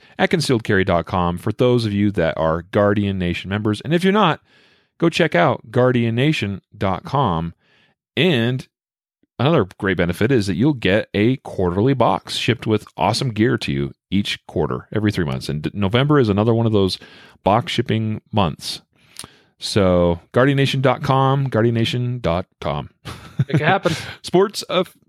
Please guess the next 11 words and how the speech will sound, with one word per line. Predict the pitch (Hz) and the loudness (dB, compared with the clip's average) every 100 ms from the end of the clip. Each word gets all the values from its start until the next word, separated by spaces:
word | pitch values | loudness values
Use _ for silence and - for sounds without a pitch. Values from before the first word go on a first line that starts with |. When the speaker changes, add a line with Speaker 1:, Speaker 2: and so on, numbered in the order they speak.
| _ | _
Speaker 1:
yep, | - 135 - | -2 0 0
Sports | - - 196 - | -4 0 0 0
Afield | 185 - 156 113 110 | -6 0 2 4 4
is | 107 | 4
our | 107 127 | 4 4
other | 135 127 | 4 2
sponsor | - 123 123 127 | 0 -2 0 0
today. | 117 120 165 190 - - - - | 2 2 2 -2 -10 -20 -20 -4
Uh, | 98 95 92 87 - _ 92 101 | 0 2 2 0 -4 _ _ -14
we | 113 131 | -8 -2
are | 123 107 | -2 -2